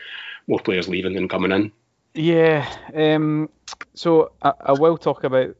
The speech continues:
Speaker 2: Sarpsborg, um, a bit more closely when, when I give up my tip for the Ålesund Sarpsborg game. Um, but so, uh, Adrian Pereira, who, uh,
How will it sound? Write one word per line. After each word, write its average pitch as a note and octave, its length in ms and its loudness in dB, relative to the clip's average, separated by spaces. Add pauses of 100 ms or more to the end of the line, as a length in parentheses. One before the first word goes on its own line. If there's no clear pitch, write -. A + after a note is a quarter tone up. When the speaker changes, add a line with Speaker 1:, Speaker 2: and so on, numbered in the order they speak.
Speaker 2:
Sarpsborg, C3 1000 -4
um, A#2 380 -6 (760)
a A2+ 80 -10
bit A#2+ 180 0
more A#2+ 120 -2
closely A#2+ 440 -4
when, A#2 280 -2 (180)
when A2 200 -2
I A2 120 -2 (360)
give A2 160 -4
up G#2+ 160 -4
my A2 80 -6
tip - 260 -4
for A#2 100 -4
the A2 100 0
Ålesund A2 420 -2
Sarpsborg A2+ 680 -2
game. A2+ 360 -4 (640)
Um, A2 800 -2
but G#2+ 300 0 (920)
so, A#2+ 280 -2
uh, - 200 -2 (260)
Adrian A#2+ 360 0
Pereira, A2+ 500 2
who, A#2 200 -2 (140)
uh, - 220 -4